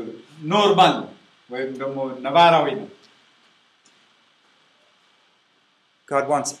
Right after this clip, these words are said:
Speaker 2: to grow every Christian.
Speaker 1: እግዚአብሔር ሁሉም ክርስቲያን እንዲያድግ ይፈልጋል።
Speaker 2: Right?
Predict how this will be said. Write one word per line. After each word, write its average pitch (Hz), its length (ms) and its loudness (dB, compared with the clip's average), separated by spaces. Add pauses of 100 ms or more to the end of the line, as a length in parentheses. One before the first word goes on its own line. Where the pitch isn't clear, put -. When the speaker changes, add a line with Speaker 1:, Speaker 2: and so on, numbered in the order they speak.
(140)
Speaker 2:
to - 220 -8
grow 139 260 2 (100)
every 139 280 2
Christian. 143 500 -6 (340)
Speaker 1:
እግዚአብሔር 143 500 -4 (120)
ሁሉም 170 460 -6
ክርስቲያን 135 460 -8
እንዲያድግ 127 400 -6
ይፈልጋል። 107 500 -18 (640)
Speaker 2:
Right? 147 240 -12